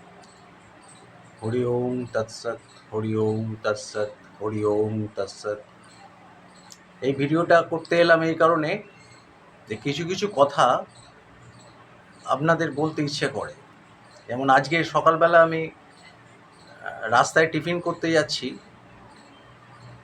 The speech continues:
তা একটা ছেলে আমার কাছে বলল, "দাদা, আমাকে দশটা টাকা দিন না।" তা আমি পকেট থেকে বের করে দিয়ে দিয়েছি।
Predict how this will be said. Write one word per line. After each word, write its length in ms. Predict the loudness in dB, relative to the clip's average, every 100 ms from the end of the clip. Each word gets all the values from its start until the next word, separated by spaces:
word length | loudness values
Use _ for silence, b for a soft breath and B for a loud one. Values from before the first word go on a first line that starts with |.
| -12 2
তা 100 | 4
একটা 140 | 4
ছেলে 480 | 0 0 4 6 6
আমার 220 | 4 4
কাছে 500 | 2 2 2 2 -2 -8 -20 -20 -20 -20 -20 -20 -14 -4
বলল, 180 | -2 4
"দাদা, 240 | 6 6
আমাকে 320 | 6 4 0 -2
দশটা 300 | -2 -2 0
টাকা 260 | 0 0
দিন 200 | -4 -6
না।" 140 | -8 -8 -12 -20 -20 -20 -20 -20 -20 -20 -20 -20 -20 -20 -20 -20 -20 -20 -20 -6 4
তা 120 | 4
আমি 140 | 4 2
পকেট 260 | 2 2
থেকে 160 | 0 0
বের 200 | 0 0
করে 180 | -2 -2
দিয়ে 180 | -4
দিয়েছি। 380 | -4 -6 -8 -12